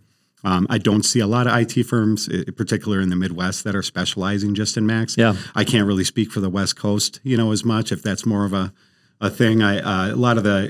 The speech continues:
Speaker 1: international or, you know, global companies that we've worked with, um, or national companies we've worked with have been more Midwest based. Um, but yeah, the, the larger manufacturers in particular in that, they're all, uh, generally on Windows.
Speaker 2: Yeah. Well, and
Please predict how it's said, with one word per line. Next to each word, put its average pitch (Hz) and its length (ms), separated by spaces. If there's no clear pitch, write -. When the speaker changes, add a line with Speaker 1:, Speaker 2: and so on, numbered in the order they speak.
Speaker 1:
international 104 840
or, 95 160
you 110 140
know, 98 80
global 101 320
companies 98 400
that 95 160
we've 92 160
worked 95 280
with, 92 360
um, 95 520
or 104 80
national 98 380
companies 95 380
we've 95 120
worked 92 220
with 92 140
have 87 100
been 90 320
more 104 300
Midwest 101 500
based. 123 360
Um, 87 500
but 107 120
yeah, 101 240
the, 101 100
the 95 220
larger 117 300
manufacturers 85 640
in 85 80
particular 85 400
in 87 80
that, 87 160
they're 98 160
all, 87 480
uh, 92 200
generally 90 360
on 90 160
Windows. 92 400
Speaker 2:
Yeah. 117 300
Well, 143 140
and 131 280